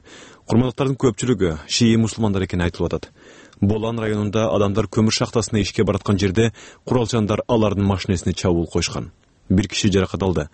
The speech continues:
Эч ким бул үчүн жоопкерчиликти өзүнө ала элек. Пакистандагы азчылыкты түзгөн шиилер Балуджистанда соңку жылдары түрдүү чабуулдарга кабылып келишет. Көбүнчө бул үчүн Аль-Каида менен байланыштагы Лашкари Жагви деген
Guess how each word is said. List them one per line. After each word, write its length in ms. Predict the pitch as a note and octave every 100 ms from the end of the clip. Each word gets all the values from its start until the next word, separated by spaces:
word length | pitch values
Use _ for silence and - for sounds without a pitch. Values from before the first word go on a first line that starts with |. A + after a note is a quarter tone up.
| - - -
Эч 240 | G#2 G#2+ -
ким 160 | B2
бул 160 | G#2+ G#2
үчүн 160 | A2 F#2+
жоопкерчиликти 560 | G2 - F#2+ F2+ F#2+
өзүнө 160 | E2+ F2
ала 160 | D#2+
элек. 160 | D2 - _ _ - _ _ -
Пакистандагы 640 | G2+ - G2 G2 G2+ G2
азчылыкты 520 | F#2+ F#2+ - G#2+ - -
түзгөн 320 | G2 F#2+ F2+
шиилер 540 | - G#2+ G2 G2 G#2+ - - - -
Балуджистанда 580 | G2+ A2 G#2 - B2 B2
соңку 420 | - B2 A2 B2
жылдары 320 | A#2 A#2+ A2+
түрдүү 380 | - A#2+ G2+ G#2+
чабуулдарга 500 | - G#2+ G2+ F#2 F2+
кабылып 320 | - E2+ D#2+
келишет. 380 | D#2+ D2+ D#2 - _ - - - _ -
Көбүнчө 520 | B2+ D3 C3 - D#2+
бул 160 | F2 A#2
үчүн 220 | - D3
Аль-Каида 480 | A#2 G#2+ - A2 A2
менен 160 | B2 A#2+
байланыштагы 640 | A#2 A2+ - A2+ A#2 A2+
Лашкари 460 | G#2 G#2 - G#2 G2+
Жагви 380 | F2 F2+ F2+ G#2
деген 320 | G2+ G2+